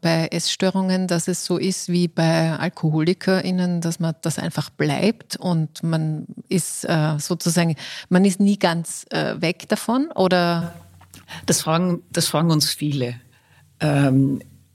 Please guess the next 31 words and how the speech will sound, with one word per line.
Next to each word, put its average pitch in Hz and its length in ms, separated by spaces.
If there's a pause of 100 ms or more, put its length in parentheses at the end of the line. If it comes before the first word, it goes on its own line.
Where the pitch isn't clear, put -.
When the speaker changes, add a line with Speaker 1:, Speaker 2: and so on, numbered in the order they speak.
(360)
Speaker 2:
ich 208 160
sag 185 280
gern, 160 540
dass, 143 540 (460)
äh, 151 360 (120)
wir 190 380
alle 151 480
haben 143 280 (440)
immer 160 280
wieder 139 220
Themen 135 380
mit 123 180
Essen. 120 540 (260)
Und 143 80
auch 139 140
unsere 156 260
Sprache - 600
zeigt, - 680 (220)
äh, - 240 (680)
dass, - 580
dass 139 240
viel, - 400 (420)
viel, 147 340 (140)
äh, 151 140
viel 143 320
Befindlichkeit 156 720
auch 131 100
mit 143 160
dem 147 60
Essen - 340
zusammenhängt. 131 920